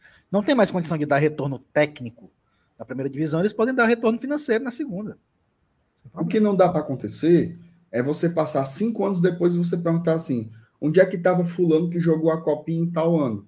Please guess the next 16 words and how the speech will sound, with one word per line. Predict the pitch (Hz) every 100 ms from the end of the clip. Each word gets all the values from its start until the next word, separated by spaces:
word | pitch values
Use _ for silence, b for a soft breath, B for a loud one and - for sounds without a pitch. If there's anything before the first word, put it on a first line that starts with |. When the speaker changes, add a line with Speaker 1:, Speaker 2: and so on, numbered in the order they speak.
| _ _ _
Speaker 2:
Não | 139
sei. | 147 - 98 - _ _ _ _ _ _ _ _ _ _ _
Isso | - -
aí | 131 214
que | -
não | 240
é | 208
muito | 180 175
legal, | 170 147 113 95
né? | 113
Então, | 139 139 160 175 B B B
que | -
todo | - 180 190
mundo | 165 160 165
tenha | 165 156
seu, | 156 151 143 117